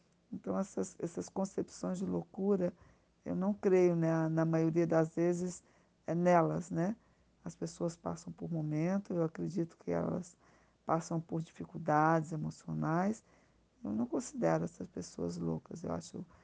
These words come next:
que o louco mesmo, ele tem outras en-, outras enfermidades,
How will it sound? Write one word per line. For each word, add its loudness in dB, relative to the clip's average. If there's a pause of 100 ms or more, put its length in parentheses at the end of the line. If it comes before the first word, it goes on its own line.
(360)
que -6
o -2
louco 4
mesmo, 2
ele -2
tem -2 (520)
outras 2
en-, -2
outras -2
enfermidades, 0